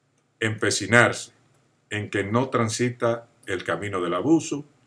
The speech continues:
de maltrato, aunque alguna vez le han dado hasta patadas voladoras, y usted sabe cuál vez.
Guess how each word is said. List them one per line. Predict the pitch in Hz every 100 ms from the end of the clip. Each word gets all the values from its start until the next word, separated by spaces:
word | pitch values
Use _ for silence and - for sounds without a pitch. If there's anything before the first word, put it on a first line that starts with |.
| _ _ _ _ _ _ _ _ _
de | - 98
maltrato, | 92 85 - 113 131 131 131 - -
aunque | 98 87 85
alguna | 85 101 101
vez | 92 98 101 - _
le | 95 95
han | 95
dado | 95 98 95
hasta | 85 - 90
patadas | - 82 95 95 85
voladoras, | 92 82 90 139 92 85
y |
usted | - 95
sabe | 92 87 80
cuál | - 80 78
vez. | 156 - -